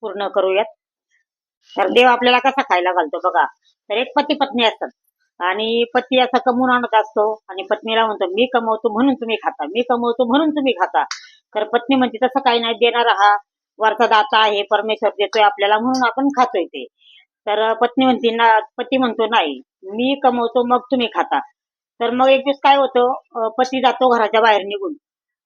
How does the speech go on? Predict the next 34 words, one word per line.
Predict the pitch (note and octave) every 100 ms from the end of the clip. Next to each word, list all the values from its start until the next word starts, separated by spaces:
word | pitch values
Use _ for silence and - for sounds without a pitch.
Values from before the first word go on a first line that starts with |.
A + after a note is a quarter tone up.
| -
आणि | F#3 G3+
तो | B3+
म्हणतो, | B3+ B3
"आता | A3+ G#3+
मी | G#3+ A#3
येत | B3
नाही, | A3+ A3+ A#3+ - _ _ _ -
अ, | -
म्हणजे | F3+ G#3 G#3 - -
मी | A3+ B3 C4
जंगलात | C4+ C#4+
जातो, | C#4 A#3 B3+
मला | B3+ B3+
कोण | B3+ D#4+ D#4+
खायला | A#3 G#3+ G#3+
घालतंय | G#3 F#3 G3
बघू | G#3+ G#3+
दे | F3
आता." | D3 C#3 - _ _ _ _ _ - - -
तर | G3+ G#3
तू | G#3 B3+
म्हणते, | B3+ B3
"तुझा | A#3+ B3+
परमेश्वर | - A#3+ B3 A#3 A3
खायला | - G#3+ G#3
घालतोय, | G3+ G#3+ G#3
परमेश्वर | A3+ A3+ G#3+ G3+
खायला | G3 G3+ F#3+
घालतोय, | G3 - G3+
तर | A3 -
कोण | B3+
खायला | B3+ G3+ G3
घालतोय | F#3+ E3 F#3
बघू." | F#3+ E3+